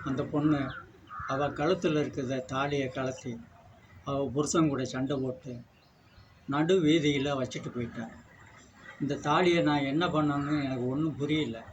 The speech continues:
நான் அசல் ஊர்க்காரன். எங்க மாமாட்ட கொடுத்தா, அவன் வித்து தின்னுருவான்னு பயமா இருக்கு. அதனால இதை உன் காலடியில நான் வச்சுட்டேன். நீ அந்த பொண்ணுக்கும் அவன் புருஷனுக்கும் நல்ல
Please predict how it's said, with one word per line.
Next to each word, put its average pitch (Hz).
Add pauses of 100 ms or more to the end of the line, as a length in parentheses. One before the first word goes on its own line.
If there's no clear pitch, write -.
(580)
நான் 147 (100)
அசல் 196
ஊர்க்காரன். 120 (640)
எங்க 151 (100)
மாமாட்ட 170
கொடுத்தா, 143 (460)
அவன் 151
வித்து 170
தின்னுருவான்னு 147 (120)
பயமா 147
இருக்கு. 117 (680)
அதனால 165
இதை 156 (100)
உன் 143
காலடியில 175
நான் 143
வச்சுட்டேன். 123 (920)
நீ 147 (540)
அந்த 135 (120)
பொண்ணுக்கும் 175 (840)
அவன் 147
புருஷனுக்கும் 160 (640)
நல்ல 160